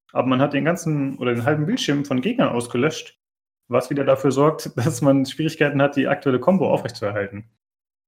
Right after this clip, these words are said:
Und ich finde, das ist eine komische Designentscheidung. Ich verstehe das nicht so richtig, warum das so umgesetzt wurde. Ich meine, vielleicht haben die Entwickler sich was dabei gedacht, was sich mir ein bisschen verschließt, aber das finde ich ein bisschen komisch.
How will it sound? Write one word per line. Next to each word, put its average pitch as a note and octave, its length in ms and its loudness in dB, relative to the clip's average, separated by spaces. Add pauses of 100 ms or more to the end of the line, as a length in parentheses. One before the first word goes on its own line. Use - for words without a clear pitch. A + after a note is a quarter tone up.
(200)
Und C3 120 -4
ich A#2 120 -6
finde, D#3 140 0
das D#3 120 -2
ist D#3 160 -6
eine D3 320 -2
komische F3 480 0
Designentscheidung. C#3+ 680 2
Ich A2+ 80 -4
verstehe - 260 -4
das E3 140 2
nicht A#2 120 -6
so A#2 100 -6
richtig, A#2 460 -6 (680)
warum C3 460 0
das - 480 -2 (540)
so B2 220 -2
umgesetzt A2+ 600 -2
wurde. G#2 220 -2
Ich G2 100 -10
meine, B2 200 -2
vielleicht C3+ 260 -2
haben C#3+ 80 -2
die C3+ 80 0
Entwickler C3 320 -2
sich B2 180 -10
was A#2 80 -8
dabei A#2+ 240 -4
gedacht, A#2+ 320 -2
was C#3+ 140 -6
sich A#2+ 100 -10
mir C#3 80 -4
ein C3+ 60 -2
bisschen C3 220 -8
verschließt, D#3+ 460 -6
aber C3+ 400 -2 (520)
das - 120 -8
finde B2+ 140 -2
ich A#2 60 2
ein A#2+ 40 2
bisschen A#2 200 -4
komisch. G#2+ 460 -6